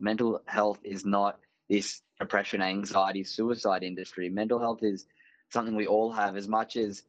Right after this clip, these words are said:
ninety percent of the mental health organizations are focusing on mental illness,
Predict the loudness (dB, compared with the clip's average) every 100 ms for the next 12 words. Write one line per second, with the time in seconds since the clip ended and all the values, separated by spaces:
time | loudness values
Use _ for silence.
0 | _ _ _ _ -4 0 0 0 -4 -4
1 | -6 -4 -2 -2 -2 -2 -6 0 0 2
2 | 0 0 -2 -2 0 -2 -2 -6 -8 0
3 | 0 0 -4 -12 -10 -4 -4 -2 -6 -6
4 | 0 0 2 -2 -6 -10